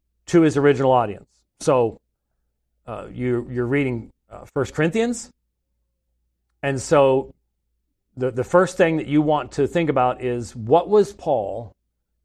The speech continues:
seeking to communicate to the church at Corinth? What, what were the issues that he, that he raises? What were the,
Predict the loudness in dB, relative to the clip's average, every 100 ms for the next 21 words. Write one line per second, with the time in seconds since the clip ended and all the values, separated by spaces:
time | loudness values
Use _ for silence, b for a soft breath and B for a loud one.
0 | _ -10 -2 -2 0 -4 -2 -2 -2 -4
1 | -6 -6 -12 -12 -2 -2 -2 -14 -14 -14
2 | _ _ _ _ _ _ _ _ _ _
3 | _ _ _ 0 0 0 -6 -6 0 0
4 | 2 -2 2 0 2 2 2 0 -4 -4
5 | 0 0 0 -2 -8 -12 _ _ -6 -4
6 | -4 -6